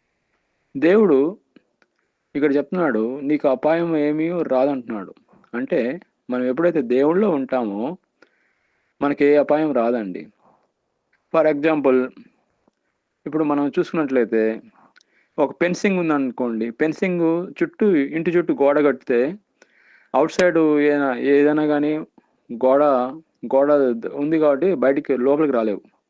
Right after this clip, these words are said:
అదేవిధంగా మనకి ఏదైనా చైన్ ఉన్నా కానీ, పొలాలు ఉన్నా కానీ, ఇన్-, చుట్టూ, పొలాల చుట్టూ ఏందో ఫెన్సింగ్ వేస్తాం.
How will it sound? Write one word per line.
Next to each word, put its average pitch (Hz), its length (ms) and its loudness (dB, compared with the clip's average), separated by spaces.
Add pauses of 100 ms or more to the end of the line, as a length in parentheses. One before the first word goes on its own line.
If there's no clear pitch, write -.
(720)
అదేవిధంగా 160 560 4
మనకి 143 320 0
ఏదైనా 131 220 0 (140)
చైన్ 143 160 4
ఉన్నా 131 280 -2
కానీ, 123 440 -2 (680)
పొలాలు 143 280 4
ఉన్నా 131 220 0
కానీ, 120 220 -2
ఇన్-, 131 560 -6
చుట్టూ, 156 240 -2
పొలాల 156 260 2 (100)
చుట్టూ 160 200 -2
ఏందో 147 260 0
ఫెన్సింగ్ 156 420 -4
వేస్తాం. 113 460 -6